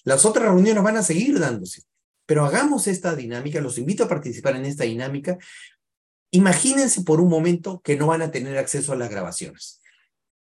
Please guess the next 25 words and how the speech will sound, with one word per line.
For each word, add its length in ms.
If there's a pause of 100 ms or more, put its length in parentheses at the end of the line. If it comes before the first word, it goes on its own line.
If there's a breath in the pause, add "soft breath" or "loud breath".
(160)
Entonces, 360
si 120
no 140
las 140
tuvieran, 380
¿qué 100
es 60
lo 100
que 100
pasa 340
si 240
te, 160 (140)
si 200
faltas 400
tú 180
a 80
una 260
clase, 440
a 40
una 200
clase, 260
a 40
una 140
maestría? 540 (500)
Sencillamente, 920